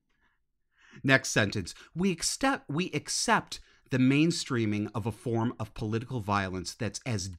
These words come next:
dangerous as the January sixth attack." Well, I'm gonna agree with him, but not for the reasons that he wants me to. Um, yeah,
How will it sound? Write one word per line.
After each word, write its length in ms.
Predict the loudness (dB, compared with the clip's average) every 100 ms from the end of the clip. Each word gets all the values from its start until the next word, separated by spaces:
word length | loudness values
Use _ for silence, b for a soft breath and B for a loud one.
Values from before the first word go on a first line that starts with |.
| -2
dangerous 800 | 2 4 4 2 -2 -2 -4 -6
as 240 | -6 -4
the 100 | -6
January 580 | -2 -2 0 -2 -4 -6
sixth 480 | -6 -8 -8 -12 -12
attack." 400 | -6 -6 -6 -12 B B
Well, 140 | 4 8
I'm 140 | 6
gonna 160 | 6 2
agree 260 | 0 0 0
with 140 | 2
him, 140 | 0 0
but 120 | 2
not 220 | 0 0
for 80 | -2
the 100 | -2
reasons 440 | 0 0 0 -2
that 100 | -6
he 120 | -4
wants 360 | -2 -2 -4 -4
me 100 | -6
to. 300 | -2 -4 -4 -8 _ _ _ _ _ _ _ _ _ _ 4
Um, 340 | 6 4 0 _ _ _ _
yeah, 500 | -4 4 6 8 6